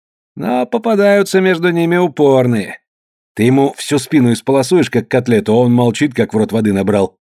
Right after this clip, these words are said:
Только зубами щелкает и скрежещет, как волк. Одного пришлось-таки прикончить,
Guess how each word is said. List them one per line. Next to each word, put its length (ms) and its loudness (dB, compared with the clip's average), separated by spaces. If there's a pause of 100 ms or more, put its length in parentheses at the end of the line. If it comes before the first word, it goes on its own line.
(160)
Только 260 -2
зубами 400 0
щелкает 560 -2
и 80 0
скрежещет, 640 -2
как 220 -6
волк. 340 -4 (460)
Одного 400 -2
пришлось-таки 580 -2
прикончить, 720 -2